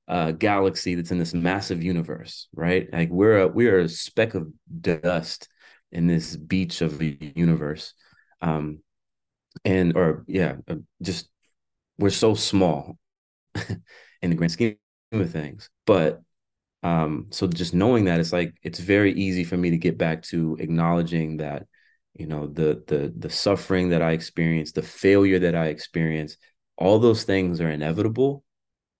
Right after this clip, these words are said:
but they're also necessary for sincere progress, right?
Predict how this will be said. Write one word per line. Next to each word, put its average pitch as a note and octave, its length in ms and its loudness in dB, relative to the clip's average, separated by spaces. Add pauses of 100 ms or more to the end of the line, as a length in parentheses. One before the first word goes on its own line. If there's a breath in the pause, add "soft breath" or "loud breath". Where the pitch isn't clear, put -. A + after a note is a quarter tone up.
(140)
but E2+ 140 -2
they're F#2+ 100 2
also G2+ 200 -4
necessary E2+ 560 -2
for E2 140 -10
sincere D#2 440 -6
progress, - 680 -8 (460)
right? E2 240 -2